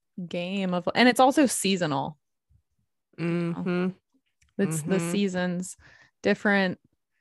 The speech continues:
Speaker 1: different seasons.
Speaker 2: <laughs> That's so true.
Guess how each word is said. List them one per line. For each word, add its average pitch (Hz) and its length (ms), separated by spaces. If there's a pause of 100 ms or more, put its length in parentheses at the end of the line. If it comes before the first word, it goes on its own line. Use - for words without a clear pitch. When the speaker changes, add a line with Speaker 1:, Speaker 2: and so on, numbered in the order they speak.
(240)
Speaker 1:
different 196 400
seasons. 175 1000 (160)
Speaker 2:
<laughs> - 160
That's - 760
so 151 300
true. 143 580